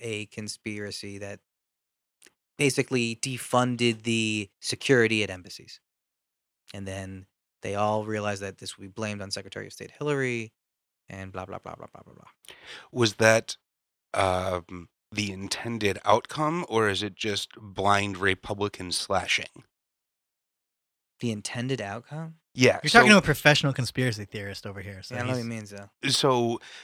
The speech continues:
Speaker 2: uh, when they, when they
Speaker 1: <laughs>
Speaker 2: defund these embassies, is it that they're trying to stir shit up so Hillary gets
Speaker 1: That's the
Speaker 2: blamed?
Speaker 1: theory.
Speaker 2: Or is it that they
Speaker 1: Yes.
Speaker 2: are just Republicans and they cut any money they fucking can?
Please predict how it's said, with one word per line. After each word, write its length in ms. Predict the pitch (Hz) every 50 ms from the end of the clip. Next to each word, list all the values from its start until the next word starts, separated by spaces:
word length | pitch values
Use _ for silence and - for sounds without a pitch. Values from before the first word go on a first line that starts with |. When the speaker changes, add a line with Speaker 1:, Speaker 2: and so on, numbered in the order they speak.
| - - - 143 143 - 143
Speaker 2:
uh, 60 | 135
when 300 | 127 120 131 135 135 135
they, 220 | 131 127 127 127
when 200 | 123 113 131 127
they 100 | 120 117
Speaker 1:
<laughs> 160 | 113 117 135
Speaker 2:
defund 520 | - 123 135 147 - - - 135 131 127 110
these 160 | 110 107 98
embassies, 720 | 117 151 196 165 120 - - - 98 92 90 87 87 90 - -
is 180 | - 110 107 104
it 160 | 87 - - 117
that 220 | 110 110 - -
they're 160 | - 113 104 95
trying 560 | - - - - - 107 107 113 117 117 110
to 120 | - 123
stir 340 | 104 - - - 120 113 110
shit 280 | 104 - - 113 110 104
up 140 | 107 113 -
so 200 | - - 107 98
Hillary 360 | 95 110 117 113 110 104 104
gets 180 | 104 104 101 -
Speaker 1:
That's 180 | 131 123 107 107
the 100 | 113 120
Speaker 2:
blamed? 160 | 147 - 104 214
Speaker 1:
theory. 380 | 127 131 135 131 120 117 113 -
Speaker 2:
Or 200 | 127 120 120 127
is 180 | 127 123 117 113
it 160 | 127 110 110
that 140 | 110 113 113
they 180 | 127 131 120 117
Speaker 1:
Yes. 60 | 113 113
Speaker 2:
are 60 | 113
just 240 | 107 - 113 104 -
Republicans 760 | 117 113 104 - - - 123 143 127 - - 110 107 107 107 -
and 200 | 110 110 104 101
they 120 | 101 95
cut 340 | - - - - 117 - - -
any 240 | - 110 107 104 101
money 300 | 107 104 98 98 95 92
they 140 | 87 90 90
fucking 360 | - - 101 92 - 95 90
can? 340 | 87 - - 117 98 90 -